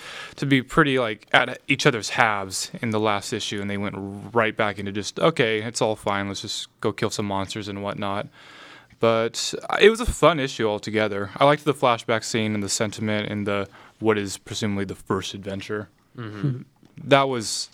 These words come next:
Speaker 1: that hit, that's, that struck a chord with me. I
Speaker 2: Yeah,
Speaker 1: liked that.
Speaker 2: I liked that it, like, and I also, I like the editor notes in it. I don't think that they're, like, over the top like they have been, like, in that original
Speaker 1: Editor
Speaker 2: Chip
Speaker 1: notes have been
Speaker 2: Peter
Speaker 1: really bad.
Speaker 2: Spider-Man book,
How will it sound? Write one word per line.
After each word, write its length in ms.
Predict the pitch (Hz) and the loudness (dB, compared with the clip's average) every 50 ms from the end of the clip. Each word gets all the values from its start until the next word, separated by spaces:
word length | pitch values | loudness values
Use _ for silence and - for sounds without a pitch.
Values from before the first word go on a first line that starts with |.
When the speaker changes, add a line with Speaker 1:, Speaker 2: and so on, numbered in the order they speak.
| _ _ _ | _ _ _
Speaker 1:
that 200 | 127 139 170 190 165 | 4 6 6 6 6
hit, 260 | 170 180 - - 135 | 2 0 -2 0 2
that's, 220 | 170 180 - - - | 2 2 2 -2 2
that 180 | 156 180 185 | 4 4 4
struck 220 | - - 180 143 110 | 4 2 2 2 2
a 60 | 95 | -2
chord 240 | 90 - 120 107 101 | -4 -2 0 0 0
with 180 | 95 92 - - | 0 -2 -4 -4
me. 220 | 101 98 98 95 - | -4 -4 -4 -6 0
I 100 | - 143 | 2 4
Speaker 2:
Yeah, 20 | 147 | 4
Speaker 1:
liked 240 | - 131 139 139 113 | 4 2 0 -2 0
that. 160 | 131 135 135 | 0 0 2
Speaker 2:
I 20 | |
liked 300 | 143 143 151 139 143 - | 0 -2 -2 -4 -4 0
that 140 | 135 131 117 | 0 0 0
it, 100 | 117 - - _ - | -2 -6 -12 _ -2
like, 460 | 123 117 110 - - - - - - - | 0 0 0 0 -4 -12 -16 -16 -6 -2
and 100 | 160 170 180 | 0 2 2
I 100 | 180 180 | 2 2
also, 220 | 190 175 - 156 | 0 0 0 0
I 60 | 160 | 2
like 200 | 160 156 156 139 | 2 0 0 -2
the 100 | 143 117 | -2 -2
editor 280 | 110 117 123 123 135 139 | 0 0 0 0 0 0
notes 280 | 135 135 139 139 139 135 | 0 0 -2 -2 -2 -2
in 120 | 139 139 | -2 -2
it. 140 | 143 143 139 | -2 -2 -2
I 80 | 127 123 | -2 -2
don't 140 | 127 127 120 | -2 -2 -4
think 140 | 127 123 123 | -4 -6 -6
that 100 | 117 - | -4 -2
they're, 100 | 117 113 | 0 0
like, 180 | 110 110 104 101 | 0 0 -2 -2
over 220 | 110 110 104 104 | -4 -4 -4 -4
the 120 | 101 101 | -6 -8
top 360 | - 117 104 101 104 110 - - | -4 -2 -2 -2 -2 -2 -2 -4
like 280 | 101 98 95 - - 131 | -6 -6 -6 -10 -16 -12
they 200 | 117 113 95 90 | -6 -6 -6 -6
have 400 | 92 - 98 104 104 104 101 98 | -4 -4 -2 -2 -2 -4 -4 -6
been, 280 | 110 107 107 107 107 104 | -6 -4 -4 -4 -6 -8
like, 200 | 95 95 95 104 | -10 -10 -10 -10
in 80 | 101 | -10
that 160 | 98 95 98 | -10 -8 -6
original 400 | 98 98 98 98 101 98 95 98 98 | -6 -6 -6 -6 -8 -8 -8 -8 -6
Speaker 1:
Editor 260 | 127 139 139 131 120 | -4 -4 -4 -2 -2
Speaker 2:
Chip 200 | 113 110 107 117 110 | -2 -2 -2 -2 -4
Speaker 1:
notes 140 | 101 - - | -6 -8 -12
have 100 | 110 - | -16 -14
been 80 | 92 90 | -12 -10
Speaker 2:
Peter 200 | 95 110 107 113 | -8 -6 -4 -4
Speaker 1:
really 100 | 110 110 | -4 -6
bad. 100 | 110 - | -6 -6
Speaker 2:
Spider-Man 560 | - - - 101 110 110 117 117 117 117 117 113 | -8 -6 -4 -4 -4 -4 -4 -6 -6 -6 -6 -4
book, 280 | 117 120 120 120 120 | -4 -2 -2 -4 -6